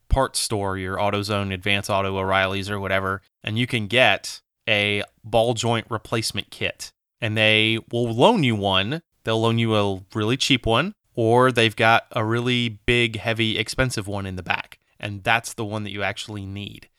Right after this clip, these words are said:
There's an adapter in there that's specifically for the Dana thirty, which is the front axle that I have. And that was why it took me so long to do it the first time, 'cause I didn't have that particular tool. And then the last thing that I learned was that if you put the new ball joints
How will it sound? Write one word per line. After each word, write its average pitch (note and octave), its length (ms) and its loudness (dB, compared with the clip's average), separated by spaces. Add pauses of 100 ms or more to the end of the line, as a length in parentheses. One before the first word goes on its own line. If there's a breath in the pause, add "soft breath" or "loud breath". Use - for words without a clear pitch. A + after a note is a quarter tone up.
(180)
There's A#2+ 180 -2
an A2 100 0
adapter G#2+ 580 0
in G2 220 -8
there F#2 240 -4
that's F#2 220 -10
specifically - 760 -4
for G2+ 600 -4 (240)
the F#2 360 -4
Dana G#2+ 280 2
thirty, G2 380 -2
which F#2 160 -10
is G2 100 -10
the F#2+ 100 -8
front - 320 -6
axle - 320 -6
that - 120 -12
I C#2 60 -10
have. - 300 -16 (260)
And G2 280 -6
that A#2 140 2
was A2+ 120 -8
why A2+ 180 4
it F#2 100 -4
took - 180 -10
me A#2 100 -6
so B2 300 0
long A2+ 280 0
to G#2 80 -2
do G2+ 200 -6
it F#2+ 60 -6
the - 100 -10
first A2+ 280 -2
time, F2 220 -4
'cause F#2+ 140 -10
I F#2 80 -8
didn't F#2 220 -10
have G#2 220 -2
that F#2+ 180 0
particular E2+ 440 -12
tool. - 320 -12 (500)
And B2+ 140 2
then D3 320 4
the B2+ 80 0
last F#3 240 4
thing C3 140 -6
that A2+ 100 0
I A2 60 2
learned A2 280 -2
was G#2+ 220 -4
that A2 140 -2
if G#2+ 160 -6
you A#2 100 -6
put D3+ 220 -4
the A#2 80 -2
new C3 340 4
ball A#2 240 6
joints - 640 -8